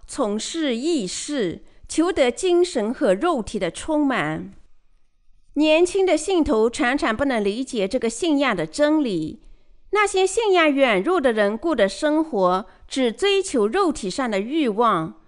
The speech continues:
所以他们在精神上被扼杀了。魔鬼常常用肉体上的东西试探追求肉体欲望的义人。如果义人屈服那样的试探，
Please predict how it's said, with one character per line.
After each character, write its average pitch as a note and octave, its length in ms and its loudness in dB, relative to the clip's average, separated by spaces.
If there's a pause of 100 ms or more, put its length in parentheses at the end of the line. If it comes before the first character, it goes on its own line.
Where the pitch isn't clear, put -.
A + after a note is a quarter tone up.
(220)
所 A#3+ 220 2
以 A3+ 380 -4 (140)
他 F#4+ 160 2
们 C#4+ 140 4
在 C4+ 180 2
精 F4 260 2
神 G#3 260 -2
上 A#3+ 320 0
被 C#4 360 -2
扼 D#4 200 4
杀 A#3 380 -2
了。 G3 400 -4 (680)
魔 E4+ 300 6
鬼 C#4 260 2
常 C#4 240 0
常 C4+ 240 0
用 C4 280 2
肉 F#4 260 2
体 G#3+ 220 -6
上 D4+ 180 0
的 A3+ 100 2
东 B3+ 240 0
西 A#3+ 400 -6
试 D#4 380 -2
探 C4+ 320 0
追 D#4+ 240 0
求 A3+ 240 0
肉 D4+ 260 0
体 G3 220 -6
欲 C#4 220 -2
望 C4+ 240 4
的 G3+ 80 0
义 C4+ 300 -4
人。 F3+ 500 -2 (880)
如 D4+ 200 4
果 F4+ 200 2
义 F4+ 220 0
人 A#3+ 260 2
屈 E4 340 -2
服 A3 220 0
那 C4+ 200 0
样 A3+ 140 -2
的 A3 100 -4
试 D4 280 -4
探， B3 420 -2